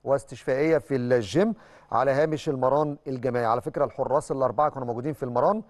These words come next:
مصطفى شوبير، حمزه علاء، مصطفى مخلوف، محمود الزنفلي. كانت في تدريبات بدنيه متنوعه،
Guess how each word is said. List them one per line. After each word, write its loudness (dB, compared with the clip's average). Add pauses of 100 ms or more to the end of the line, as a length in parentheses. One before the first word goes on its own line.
(380)
مصطفى -2
شوبير، 2
حمزه 0
علاء، 4
مصطفى -4
مخلوف، -4
محمود -2
الزنفلي. 0 (460)
كانت -2
في -8
تدريبات 0
بدنيه 0
متنوعه، 0